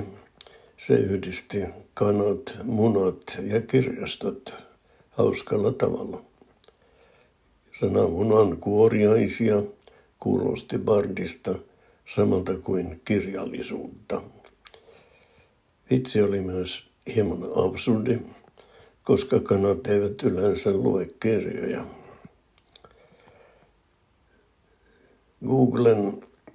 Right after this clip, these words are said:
Bard piti siis molempia Microsoftin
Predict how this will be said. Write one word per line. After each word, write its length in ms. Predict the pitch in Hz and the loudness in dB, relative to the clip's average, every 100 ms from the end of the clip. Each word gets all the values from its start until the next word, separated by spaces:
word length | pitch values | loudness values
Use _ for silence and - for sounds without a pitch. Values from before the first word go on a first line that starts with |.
| - 104 | -10 6
Bard 500 | 113 208 - - - - - - | 8 8 6 -2 -10 -10 -10 -8
piti 260 | 107 98 | -4 -2
siis 460 | 92 98 92 - - | -2 -2 -2 -4 0
molempia 680 | 101 101 98 90 107 104 92 90 - - - - - - - _ _ _ _ _ _ _ | 2 4 2 0 0 0 0 -6 -16 -20 -20 -20 -20 -20 -20 _ _ _ _ _ _ _
Microsoftin 1080 | - 98 - - 107 101 - 110 98 90 | -4 -4 -4 -4 -2 -2 -2 -2 0 -2